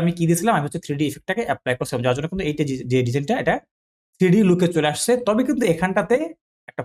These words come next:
প্রবলেম আছে, এখানে কিন্তু স্পেলিং মিস্টেক আছে। অবশ্যই এগুলোকে আপনাদের খেয়াল করতে হবে। যাই হোক, আমরা কিন্তু একটা ডিজাইনকে ডাউনলোড করে নিয়েছি। আমরা ওই ডিজাইনটা দিয়ে আমি এখন কি করতে পারি? একটা ফুল টি-শার্ট জেনারেট করতে পারি। এখানে আপনারা এই যে ইসের, ইডিওগ্রামের হোম পেজে অনেক ধরনের ডিজাইন দেখতে পারবেন।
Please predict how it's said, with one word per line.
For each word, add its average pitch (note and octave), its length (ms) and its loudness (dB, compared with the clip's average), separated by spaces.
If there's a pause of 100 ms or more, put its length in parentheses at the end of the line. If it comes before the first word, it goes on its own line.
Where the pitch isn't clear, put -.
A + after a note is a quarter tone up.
প্রবলেম D3+ 300 -2
আছে, A#3+ 180 -6
এখানে D#3 160 -8
কিন্তু G3 120 -6 (140)
স্পেলিং C3+ 280 -10
মিস্টেক - 260 -12
আছে। - 160 -6
অবশ্যই C3+ 300 -6
এগুলোকে C#3+ 300 -8
আপনাদের G#3+ 360 -8
খেয়াল - 200 -10
করতে - 180 -16
হবে। A2 120 -4 (120)
যাই E3+ 160 2
হোক, B3+ 80 2 (460)
আমরা D3 160 2
কিন্তু E3 160 2
একটা D#3+ 140 0
ডিজাইনকে D#3+ 260 0
ডাউনলোড C#3+ 240 -2
করে E3 140 2
নিয়েছি। F3 220 2
আমরা D3 120 0 (100)
ওই G3 120 4
ডিজাইনটা D3+ 320 0
দিয়ে B2+ 140 0
আমি A#2+ 100 -2
এখন B2 140 -6
কি - 100 -20
করতে E3 200 -4
পারি? A#3 140 2 (500)
একটা - 160 -8 (100)
ফুল D#3 180 2 (120)
টি-শার্ট A3+ 260 -2 (500)
জেনারেট G#2+ 200 -4
করতে - 160 -12
পারি। G#2 100 -10 (180)
এখানে G#3+ 180 0 (120)
আপনারা A#3 220 2 (240)
এই E3 80 6 (120)
যে E3+ 140 4
ইসের, C#3 300 0
ইডিওগ্রামের E3+ 380 0
হোম E3+ 140 2
পেজে F#3 160 0 (140)
অনেক G3+ 160 0
ধরনের E3+ 180 2 (200)
ডিজাইন B2+ 200 0
দেখতে - 180 -10
পারবেন। G#3 200 0